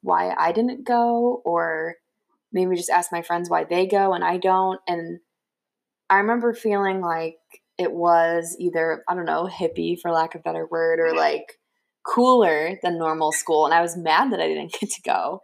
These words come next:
Speaker 2: Yeah.
Speaker 1: um, because it did sound fun, especially, like, my exposure was only for younger grades. So it was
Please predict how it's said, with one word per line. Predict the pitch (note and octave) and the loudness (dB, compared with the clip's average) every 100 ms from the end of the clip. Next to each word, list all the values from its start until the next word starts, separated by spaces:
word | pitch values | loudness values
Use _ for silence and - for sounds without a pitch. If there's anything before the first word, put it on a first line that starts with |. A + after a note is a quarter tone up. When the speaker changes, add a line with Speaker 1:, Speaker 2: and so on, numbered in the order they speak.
| _ | _
Speaker 2:
Yeah. | C#4+ - - F#3 F3 | -6 -4 0 2 2
Speaker 1:
um, | F3 | 2
because | F#3 A#3+ | -2 -2
it | A#3 | -2
did | D4 - | -6 -2
sound | F#3 F3 | -2 0
fun, | E3+ E3 | 0 -2
especially, | E3 F3 F3 F3 D#3+ | -2 -4 -4 -4 -4
like, | D#3 - _ _ | -4 -4 _ _
my | E3+ D#3 | -2 -2
exposure | D#3 - - E3 | -4 -6 -4 -4
was | D#3+ - | -6 -6
only | D#2+ D#2 D3 F#2 - _ _ - | -6 -6 -6 -8 -14 _ _ -4
for | F3+ | -2
younger | E3 D#3 C#3 B2 B2+ - | 0 -2 -4 -4 -4 -4
grades. | G#2+ D2 - - | -4 -4 -6 -4
So | E3+ | -2
it | A#2 | 0
was | E3+ E3 | -2 -2